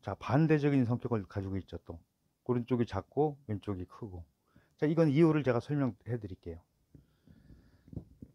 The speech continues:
왜 그럴 수밖에 없냐 하면, 자, 이쪽에서도, 자, 이것도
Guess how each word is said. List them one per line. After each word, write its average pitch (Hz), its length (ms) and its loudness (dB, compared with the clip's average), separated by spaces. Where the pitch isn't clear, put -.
왜 160 400 6
그럴 131 200 -6
수밖에 127 420 -2
없냐 101 320 0
하면, 101 340 -4
자, - 120 -14
이쪽에서도, 104 1000 -6
자, - 160 -18
이것도 127 480 0